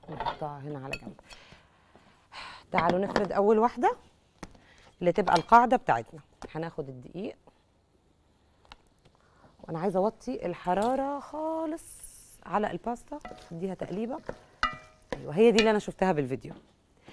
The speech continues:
بالظبط، فيها الترميله دي، غالبًا زي ما قلت لكم كانت ريكوتا. نشيل المج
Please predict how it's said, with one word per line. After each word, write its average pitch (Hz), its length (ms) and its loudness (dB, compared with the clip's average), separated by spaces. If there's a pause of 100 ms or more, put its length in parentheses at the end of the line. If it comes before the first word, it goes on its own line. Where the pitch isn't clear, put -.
(340)
بالظبط، 156 380 0
فيها 214 180 2
الترميله 185 480 2
دي، 131 220 -8 (100)
غالبًا 233 340 4
زي 240 140 2
ما 226 80 2
قلت 180 140 -2
لكم 277 220 -2
كانت 202 340 -4
ريكوتا. - 400 -6 (1400)
نشيل - 240 -10
المج 190 520 -2